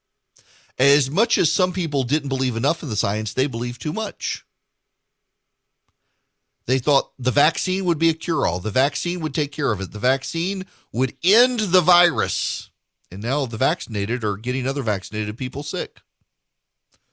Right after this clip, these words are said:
So what do they do? They, they have no idea. That they, they found meaning and purpose in life to fight a, to fight a virus, to show that science can do extraordinary things.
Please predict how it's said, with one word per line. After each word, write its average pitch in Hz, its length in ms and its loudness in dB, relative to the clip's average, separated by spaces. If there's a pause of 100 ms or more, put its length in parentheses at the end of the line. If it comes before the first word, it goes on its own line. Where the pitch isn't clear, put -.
So - 120 -14
what 151 120 -4
do 156 40 -2
they 170 140 -2
do? 202 140 -6
They, 139 160 -2
they 143 120 -2
have 143 80 -2
no 147 140 -4
idea. 147 320 -6 (320)
That 117 180 -2
they, 113 120 2
they 107 180 -2
found 113 420 -2
meaning 143 380 -2
and 113 160 -4
purpose 127 380 -4
in 120 80 -4
life 101 580 -4 (540)
to 113 100 -2
fight 120 280 0
a, 139 80 -2 (360)
to 131 100 -6
fight 120 240 -2
a 139 60 -6
virus, 104 560 -6 (880)
to - 100 -2
show 151 600 4 (220)
that 127 200 0
science 165 500 2
can 160 160 -4
do 151 160 2
extraordinary 143 680 0
things. 160 840 -6